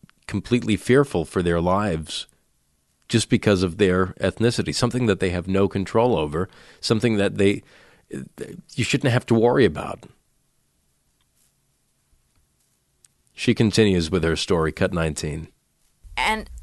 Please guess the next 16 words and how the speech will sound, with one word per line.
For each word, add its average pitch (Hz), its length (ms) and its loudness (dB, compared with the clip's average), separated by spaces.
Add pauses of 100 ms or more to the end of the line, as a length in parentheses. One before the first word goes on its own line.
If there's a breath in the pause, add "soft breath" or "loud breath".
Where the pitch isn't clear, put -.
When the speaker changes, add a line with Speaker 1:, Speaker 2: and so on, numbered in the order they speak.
(140)
Speaker 2:
here 269 380 -4
then 202 320 -2 (100)
unfolded 190 680 -6 (260)
slowly 196 500 -4
but 175 200 -10
surely 202 680 -8 (560 soft breath)
the, 175 640 -10
uh, 160 60 -6
grim 196 480 -8
story 185 500 -2
of 160 140 -10
what 160 140 -8
happened 165 380 -8
during 151 280 -12
the 151 100 -12
night, 143 440 -8